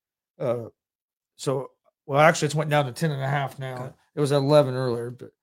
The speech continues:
Speaker 1: I still, I still like it at, I still like Ball State at the plus ten and a half, uh, in this game. Uh,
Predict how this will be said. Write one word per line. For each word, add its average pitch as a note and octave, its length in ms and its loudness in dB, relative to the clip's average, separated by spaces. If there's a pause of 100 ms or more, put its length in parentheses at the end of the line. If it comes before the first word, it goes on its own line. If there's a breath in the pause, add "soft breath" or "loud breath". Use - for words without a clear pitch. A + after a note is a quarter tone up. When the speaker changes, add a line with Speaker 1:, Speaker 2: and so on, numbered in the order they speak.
(560)
Speaker 1:
I E3 80 -4
still, G3 280 4
I D#3 100 6
still E3+ 260 4
like D3 200 4
it C#3 300 -4
at, C3+ 260 -6 (140)
I E3 100 -2
still D#3+ 200 0
like D3 180 4
Ball D3 180 -2
State C#3+ 280 -2
at B2 80 -10
the A2 60 -14
plus B2+ 260 -6
ten B2+ 180 -8
and A2+ 140 -12
a A2+ 40 -12
half, B2 380 -10 (140)
uh, A#2+ 220 -8
in C3+ 140 -8
this A#2+ 200 -8
game. B2 320 -10 (3000)
Uh, A#2 160 -10